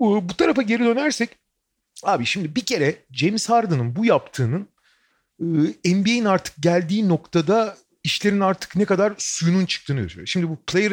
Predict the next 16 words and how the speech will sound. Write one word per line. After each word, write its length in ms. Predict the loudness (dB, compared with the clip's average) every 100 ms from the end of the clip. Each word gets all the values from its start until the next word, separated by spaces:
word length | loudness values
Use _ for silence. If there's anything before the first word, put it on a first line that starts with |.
| -2
empowerment 640 | 0 0 2 2 2 -2 0
era 260 | 0 0
diyorlar 240 | 0 0 2
ya, 140 | 0 -4 -20 -8 0
oyuncunun 500 | 2 2 2 0 -2
güç 220 | -4 -2
kazandığı 500 | 0 2 0 0 -2
dönem. 240 | -2 -4 -12 _ _ -6
Yani 120 | -2
artık 380 | -2 -2 -8 -10 -20 -20 _ _ -2
oyuncular, 560 | 2 2 0 0 -2 0
üst 240 | -2 -4 -2
düzey 180 | 0
oyuncular 520 | 2 2 0 0 0 -2 -6 _ _ _ _ _
kulüplerden, 640 | -2 0 0 -2 0 -2 -2
kurumlardan 800 | -2 0 2 2 2 0 -2